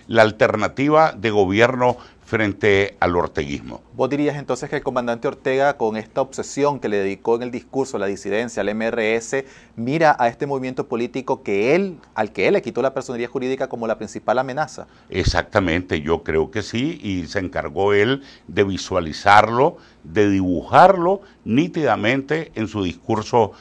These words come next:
Speaker 1: de ayer, porque al atacar, ahora bien, no quiere decir que toda la oposición a Ortega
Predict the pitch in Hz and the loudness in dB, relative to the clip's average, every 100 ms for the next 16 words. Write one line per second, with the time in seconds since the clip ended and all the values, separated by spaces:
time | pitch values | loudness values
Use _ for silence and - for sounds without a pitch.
0 | - _ 76 92 87 78 71 - 95 - | -20 _ 0 0 2 2 0 0 -2 0
1 | 95 85 - _ - 101 98 92 113 135 | 0 0 -4 _ 0 2 2 0 0 2
2 | 147 - - 101 127 131 117 113 135 196 | 2 -2 8 10 12 8 6 2 6 8
3 | 202 175 139 160 196 - - _ 135 123 | 8 6 4 4 2 -4 -20 _ 0 2
4 | - 202 214 190 135 - 117 87 - 165 | 8 10 12 10 6 4 -6 -4 0 4
5 | 185 135 - 131 165 | 4 2 0 0 0